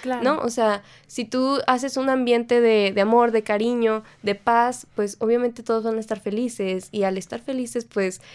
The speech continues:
Speaker 2: la, se va a quedar ahí, o sea, tu, tu espíritu ahí va a quedar en esa felicidad de las personas y en sus recuerdos, y así vas a, vas a tra-, vas a trascender.
Speaker 1: Claro, eso es superimportante, pero
Speaker 2: Ujú.
Speaker 1: la parte más, más importante de todo esto, chicas,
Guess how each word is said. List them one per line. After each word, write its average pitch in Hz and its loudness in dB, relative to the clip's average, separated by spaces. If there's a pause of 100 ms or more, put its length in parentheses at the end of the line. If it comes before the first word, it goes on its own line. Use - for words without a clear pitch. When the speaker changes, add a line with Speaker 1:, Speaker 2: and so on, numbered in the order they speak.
(120)
Speaker 2:
la, 185 2
se 214 0
va 208 2
a 208 0
quedar 226 0
ahí, 180 0
o 175 0
sea, 190 -6
tu, 208 -6
tu 208 2
espíritu 262 -2
ahí 220 0
va 220 0
a 220 -8
quedar 208 -2
en 214 2
esa 214 -6
felicidad 190 -2
de 190 -4
las 185 -6
personas 196 -4
y 233 2
en 196 0
sus 185 -6
recuerdos, 190 -4 (240)
y 214 2
así 208 -2
vas 196 -4
a, 196 -8 (160)
vas 196 -6
a 190 -16
tra-, 180 -12
vas 214 0
a 226 -8
trascender. 180 -8 (180)
Speaker 1:
Claro, 240 2
eso 226 -6
es 302 -6
superimportante, 220 -6 (280)
pero 294 2
Speaker 2:
Ujú. - -4
Speaker 1:
la 320 2
parte 359 0
más, 370 -4
más 339 -4
importante 294 -4
de 285 -2
todo 285 0
esto, 196 -6
chicas, - -12